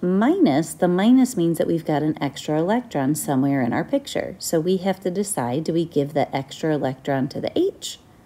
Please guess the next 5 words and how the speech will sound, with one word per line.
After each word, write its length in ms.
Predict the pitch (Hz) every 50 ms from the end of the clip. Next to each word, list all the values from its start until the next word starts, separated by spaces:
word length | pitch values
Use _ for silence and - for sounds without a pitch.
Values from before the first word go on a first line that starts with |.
| - -
or 60 | - 185
to 160 | - - 175
the 220 | 151 - - -
S? 400 | - - - - - - - - - - - - - - - - - - - - - - -
Because 720 | - 190 - - - 320 339 254 208 214 220 220 214 -